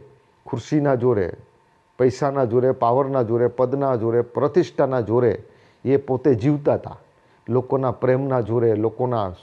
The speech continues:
સુવાસના કારણે, પોતાની પાસે સુવાસ જ નહોતી. એટલે લોકોને સેલ્યુટ કરવાવાળો જે વર્ગ હતો, ખુશામતી, ખોટો લોક-, ખોટા માણસો હતા,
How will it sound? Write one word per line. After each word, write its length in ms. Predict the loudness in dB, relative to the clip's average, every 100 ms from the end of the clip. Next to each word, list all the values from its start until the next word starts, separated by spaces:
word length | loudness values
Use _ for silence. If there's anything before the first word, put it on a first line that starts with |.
| -2
સુવાસના 500 | 2 2 0 -4 -4
કારણે, 280 | -4 -4 -4
પોતાની 360 | -6 -6 -6
પાસે 260 | -6 -6 -6
સુવાસ 400 | -6 -2 0 -2
જ 80 | -4
નહોતી. 260 | -8 -10 -16 -20 _ _
એટલે 120 | -6
લોકોને 440 | 0 0 0 -4 -4
સેલ્યુટ 440 | -2 -2 0 -2
કરવાવાળો 480 | -4 0 2 2 0
જે 120 | 0
વર્ગ 300 | 0 0 0
હતો, 180 | -4 -6
ખુશામતી, 600 | -12 -14 -4 -2 -2 -6 -10
ખોટો 260 | -6 -2 0
લોક-, 300 | 0 -2 -6 -20 -14 -12
ખોટા 200 | -4 -4
માણસો 320 | -4 -4 -4
હતા, 180 | -4